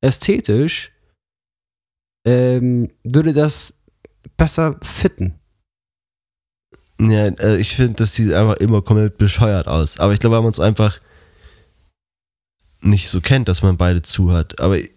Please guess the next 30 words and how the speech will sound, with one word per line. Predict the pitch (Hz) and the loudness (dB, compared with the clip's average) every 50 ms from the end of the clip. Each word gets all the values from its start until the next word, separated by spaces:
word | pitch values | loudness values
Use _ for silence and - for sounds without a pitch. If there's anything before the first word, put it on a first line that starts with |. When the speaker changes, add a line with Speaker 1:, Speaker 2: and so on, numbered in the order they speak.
| _ - | _ -2
Speaker 2:
weiß | 110 117 110 | 0 0 0
ich | 95 87 - | 0 -2 -2
nicht. | 95 90 85 - - _ _ - - - - - - | 0 0 -2 -4 -8 _ _ -20 -20 -20 -20 -16 -8
Das | - 113 117 | -6 -4 0
find | - 151 147 143 | 0 2 0 0
ich | 120 135 | 0 -2
ein | 123 107 | 0 0
Punkt, | - - 131 131 117 - _ - - - - - - _ _ _ _ _ _ _ _ _ _ - | 2 2 2 0 -2 -8 _ -20 -20 -20 -20 -20 -20 _ _ _ _ _ _ _ _ _ _ -6
ich | - - - | -4 0 2
würde | 131 135 - 123 110 | 2 2 2 2 0
auch | 110 117 110 | 2 2 2
niemanden | 120 135 139 143 123 80 101 | 2 2 2 2 0 0 2
so | 104 107 | 2 2
drauf | 95 95 92 92 - | 2 2 0 2 2
hinweisen | 135 143 165 151 135 131 127 131 135 127 - 135 135 135 123 - - | 2 2 2 2 2 2 2 2 0 0 0 -2 -2 -2 -4 -6 -6
und | 90 101 110 104 | -4 -2 -2 0
so | 110 104 | 0 0
sagen, | 98 101 95 92 90 | 0 0 2 2 2
hey, | 98 95 98 92 76 - - _ _ _ _ _ - | 2 2 2 0 -2 -4 -6 _ _ _ _ _ 0
mach | 120 113 | 2 2
mal | 107 104 101 | 2 0 -2
die | 92 - | -2 -2
Knöpfe, | - - - 113 110 117 123 - - | -2 0 2 2 2 2 0 -4 -6
das | - 85 78 | -4 -2 0
ist | 76 80 87 92 92 90 - - 98 101 | 0 2 0 0 -2 -4 -8 -10 -6 -4
ja | 101 90 80 | -4 -4 -2
so. | 82 90 104 110 95 - | -2 -2 -2 -2 -2 -2
Aber | - 82 95 95 104 101 90 - - - _ _ - - - - - - _ _ _ _ _ _ _ _ _ _ _ _ _ _ _ _ _ _ _ _ _ _ _ _ _ _ _ _ - | -2 0 0 2 0 0 -2 -4 -8 -16 _ _ -20 -20 -20 -20 -20 -20 _ _ _ _ _ _ _ _ _ _ _ _ _ _ _ _ _ _ _ _ _ _ _ _ _ _ _ _ -4
ich | - 113 107 - | -2 -2 0 2
persönlich, | - 117 104 104 113 113 110 101 | 2 2 2 2 2 2 2 0